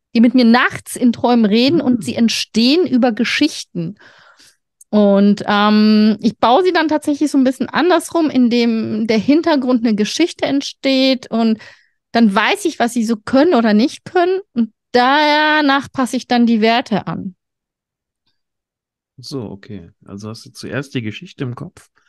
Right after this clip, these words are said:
Speaker 2: und dann kommen erst die Werte dazu.
Speaker 1: Das ist nicht immer so, aber bei den Charakteren, die tatsächlich, ich sag mal, mit mir reden, ich, ich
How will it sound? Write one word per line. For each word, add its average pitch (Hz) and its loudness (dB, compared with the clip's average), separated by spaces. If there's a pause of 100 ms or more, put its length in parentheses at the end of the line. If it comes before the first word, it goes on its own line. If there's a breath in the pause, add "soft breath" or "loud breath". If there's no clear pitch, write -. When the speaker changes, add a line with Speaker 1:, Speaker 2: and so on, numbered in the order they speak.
(600 loud breath)
Speaker 2:
und 113 -8
dann 160 -2
kommen 147 -4
erst 135 -8
die 131 -6
Werte 104 -10
dazu. - -18
Speaker 1:
Das 311 0
ist 392 0
nicht 359 0
immer 427 2
so, 403 4
aber 277 0
bei 285 0
den 349 -2
Charakteren, 349 0
die 294 -2
tatsächlich, 330 -4
ich 254 -8
sag 294 -2
mal, 311 0
mit 285 0
mir 269 4
reden, 247 2
ich, 214 -8
ich - -10